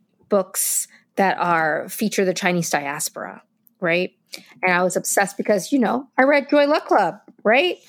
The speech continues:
So then I went down the rabbit hole, and I was like, "Oh my gosh, I, like, love reading about this," and, um,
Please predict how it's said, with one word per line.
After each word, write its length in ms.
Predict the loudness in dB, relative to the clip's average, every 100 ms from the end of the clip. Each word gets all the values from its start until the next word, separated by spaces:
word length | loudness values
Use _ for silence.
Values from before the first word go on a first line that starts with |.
| -20
So 220 | -4 2
then 240 | 2 4
I 40 | 2
went 220 | 2 2
down 260 | 4 4 2
the 80 |
rabbit 360 | 4 4 4 0
hole, 360 | 0 0 -4 -6
and 120 | -2 0
I 100 | 0
was 160 | 0
like, 140 | 0 2
"Oh 120 | 4
my 140 | 4
gosh, 520 | 4 4 2 -2 -6 -2 0
I, 80 |
like, 240 | 2 0 2
love 540 | 2 4 4 2 0
reading 300 | 0 2 2
about 320 | 2 2 0 0
this," 640 | 0 2 2 0 -2 -2
and, 220 | -2 -4 -8 -20 -20 -6 0
um, 600 | 2 2 -2 -4 -10